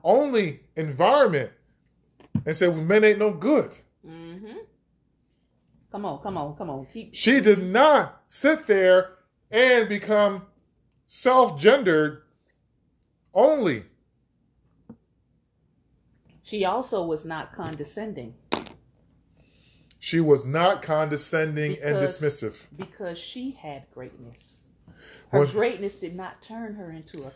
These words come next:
Speaker 2: condescending woman.
Speaker 1: She didn't have, not have bitterness and rule off the other gender. There's only two genders in the world. Male and female.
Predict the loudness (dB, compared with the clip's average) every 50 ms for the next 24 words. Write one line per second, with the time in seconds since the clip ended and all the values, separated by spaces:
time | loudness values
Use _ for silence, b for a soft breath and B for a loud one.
0 | _ -18 -16 -16 -14 -14 -16 -16 -18 -20 -20 _ -20 -20 -18 -18 -18 -18 -18 -18
1 | -18 -18 -18 -18 -18 -18 -20 -20 -20 -20 b b b b b b b b b b
2 | b _ _ _ _ -8 0 4 4 6 6 4 2 0 2 4 6 6 4 2
3 | 0 -8 _ -10 -4 0 2 2 2 2 -2 -2 0 0 0 0 0 0 2 2
4 | 2 0 -4 -8 -12 -14 -14 -14 -16 -18 _ _ _ _ _ _ _ _ _ _
5 | _ _ _ _ _ _ _ _ _ _ _ _ _ _ _ _ _ _ _ _
6 | _ _ _ _ _ _ _ -2 -2 0 2 4 4 4 6 4 4 4 2 2
7 | 0 -4 -14 _ _ _ _ _ -4 -4 0 2 4 4 4 2 0 -2 -2 -2
8 | -2 -2 -6 -8 -8 -10 -14 _ _ _ _ _ _ -6 -2 0 0 2 0 0
9 | -2 -6 -4 0 0 0 -2 -4 -10 -16 _ _ _ _ _ _ _ -12 -10 -8
10 | -6 -4 -2 -2 -2 -2 -4 -6 -12 _ _ _ _ _ _ _ _ _ _ _
11 | _ _ _ _ _ _ _ _ _ _ _ _ _ _ _ _ _ _ _ _
12 | _ _ _ _ _ _ _ _ _ _ _ _ _ _ _ _ _ _ _ _
13 | _ _ _ -2 2 4 4 4 4 0 -4 -8 -10 -10 -10 -12 -14 -18 -20